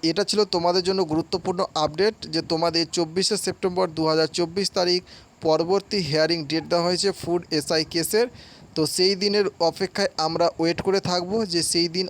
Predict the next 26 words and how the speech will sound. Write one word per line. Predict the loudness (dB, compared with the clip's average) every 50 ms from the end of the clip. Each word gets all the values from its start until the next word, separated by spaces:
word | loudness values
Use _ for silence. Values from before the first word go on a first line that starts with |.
| -2 -2
আমাদের | 0 0 0 0 0 0 0
জন্য | 0 0 0 0 -4 -4 -2 0
পজিটিভ | 0 2 2 0 -2 -2 -4 -2 -2 -4
নিউজ | -2 -2 0 0 0 0
আসছে | 0 -2 -2 -2 -2 0 -2
নাকি | -2 -2 -4 -4 -4
নেগেটিভ | -4 -2 -2 -2 -4 -4 -6 -4
নিউজ | -4 -4 -2 -2 -2 -2
আসছে। | -2 -2 -4 -6 -6 -8 -10 -18 -20 -20 -20 -20 -16 -10
তো | -10 -4 0 0
তোমরা | 0 2 2 0 0 0 0
কি | -2 -2 -2 -4 -8 -12 -20 -20 -20 -20 -20 -20 -20 -20 -20 -20 -14 -6 0
জানতে | 0 0 0 0 0 -2 0 2 2
চাও | 4 4 4 4 2 0 0
যে | 0 0 0 0
রেজাল্ট | 0 0 2 2 2 2 0 0
প্রকাশ | 0 0 2 2 2 2 2
হোক | 2 2 0 0 -6 -12 -6 -6
নাকি | -4 -4 -2 -4 -4 -2
রি | -2 -4 -2 0 -2 -2
এক্সাম | -2 0 0 0 0 0 2
করানো | 2 2 2 2 0 0 -2
হোক? | -2 -4 -4 -4
তোমাদের | -2 0 2 2 0 0 -2 -2
কি | -2 0 0
মতামত? | 0 0 0 -2 -2 -2 -4